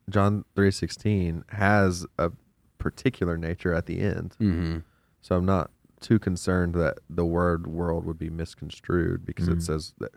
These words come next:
Speaker 1: whoever believes in
Speaker 2: Yeah.
Speaker 1: him.
Speaker 3: Mm.
Speaker 1: And so it would seem to me, yeah, like, the love there is a love, for me, it feels like people of the world. I mean, it's
Speaker 2: Yeah.
Speaker 1: like,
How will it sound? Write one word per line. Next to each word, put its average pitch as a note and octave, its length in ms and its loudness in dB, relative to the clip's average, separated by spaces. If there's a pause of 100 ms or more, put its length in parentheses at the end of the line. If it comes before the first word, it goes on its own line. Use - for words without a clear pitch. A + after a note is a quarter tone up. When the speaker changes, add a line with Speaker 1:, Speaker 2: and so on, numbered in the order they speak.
Speaker 1:
whoever E2 400 -2
believes E2 480 -2
in G2 60 -2
Speaker 2:
Yeah. E2 200 0
Speaker 1:
him. E2 160 -2 (220)
Speaker 3:
Mm. E2 340 2 (160)
Speaker 1:
And F2 180 0
so F2 540 4 (160)
it F#2 160 0
would F2+ 140 -2
seem G2+ 260 2
to E2+ 140 -4
me, E2+ 380 2
yeah, F2 120 2
like, D#2+ 240 -2
the E2 120 -2
love E2 520 0
there E2+ 260 0
is E2+ 560 -2 (640)
a E2+ 140 4
love, D#2+ 640 2 (1900)
for - 140 0
me, A#2+ 120 4
it C#4 140 4
feels C3 200 6
like G2+ 100 4
people C3 340 6
of A#2 120 6
the A2 80 8
world. A2 400 4
I G#2+ 40 2
mean, A2 140 2
it's A2 120 2
Speaker 2:
Yeah. F2+ 180 6
Speaker 1:
like, F2+ 100 -8